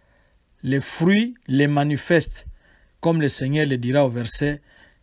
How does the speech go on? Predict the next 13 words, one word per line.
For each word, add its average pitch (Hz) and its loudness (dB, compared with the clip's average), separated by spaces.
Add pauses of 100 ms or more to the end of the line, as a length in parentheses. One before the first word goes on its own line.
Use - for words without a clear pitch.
(160)
quarante-deux 143 0
et 139 -4
quarante-quatre. 135 -2 (840)
On 127 -6
peut 156 -4
aussi 147 0
lire 160 0 (440)
un 160 2
Jean 147 -2 (120)
trois, 143 -2 (460)
huit 143 0
et 135 -2
neuf. 135 0